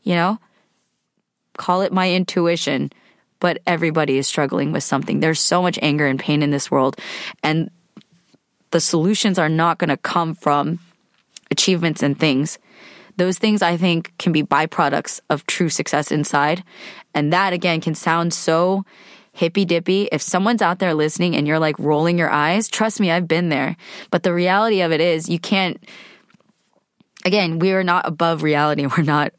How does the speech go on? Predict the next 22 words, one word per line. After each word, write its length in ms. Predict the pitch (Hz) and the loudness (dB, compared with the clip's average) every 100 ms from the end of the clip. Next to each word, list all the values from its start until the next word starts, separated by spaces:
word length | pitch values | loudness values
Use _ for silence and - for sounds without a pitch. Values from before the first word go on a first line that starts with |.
| _ - | _ -4
outside 500 | 151 - - 147 151 | -2 -2 0 0 2
of 260 | 143 139 - _ _ _ _ _ | -2 -4 -12 _ _ _ _ _
truth. 380 | - 180 143 - - - - - - - _ | -4 -2 -2 -6 -20 -20 -20 -20 -20 -20 _
Um, 480 | - 165 156 139 - - _ _ - | 0 2 0 -2 -4 -8 _ _ -2
once 380 | 165 190 202 | 2 2 2
those 260 | - 175 170 | 0 0 0
things 380 | - 175 175 170 - | 0 0 0 -4 -4
get 340 | 160 156 - - | -2 0 -2 -2
resolved 720 | 156 147 151 156 143 151 - - _ _ _ - | 0 2 2 2 0 -4 -10 -20 _ _ _ -4
in 200 | 151 143 | 0 2
you, 460 | 160 277 175 170 240 _ _ _ _ - | 2 2 0 -2 -6 _ _ _ _ -4
in 160 | 135 | 0
me, 460 | 160 302 208 185 208 _ _ _ _ _ _ _ _ _ _ _ | 2 2 2 0 -4 _ _ _ _ _ _ _ _ _ _ _
everything 400 | - 240 320 302 | -2 0 0 0
else 180 | 262 269 | 0 0
can 200 | - 202 | -2 -2
keep 220 | - 196 | 0 -2
happening, 500 | - 165 202 156 143 | 0 -2 0 -2 0
and 200 | 151 151 - | 0 -2 -2
it, 180 | 135 - | -4 0
it'll 280 | 170 185 175 | 0 0 0
be 460 | 175 180 175 160 | 0 2 2 -2